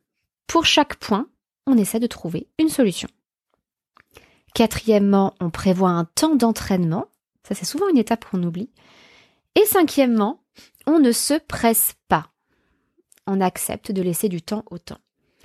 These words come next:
Et puis on recommence tout. C'est-à-dire que l'on va à nouveau observer pour voir si ce qu'on a mis en place porte du fruit.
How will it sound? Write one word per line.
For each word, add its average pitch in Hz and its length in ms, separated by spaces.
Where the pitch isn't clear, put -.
Et 415 120
puis - 160
on - 40
recommence 311 440
tout. - 180
C'est-à-dire 233 420
que - 100
l'on 220 140
va 233 260
à 427 260
nouveau 320 280
observer 247 640
pour 240 220
voir 247 280
si - 160
ce - 60
qu'on 214 180
a 202 60
mis 214 120
en 196 80
place 196 260
porte 269 280
du 185 140
fruit. 214 320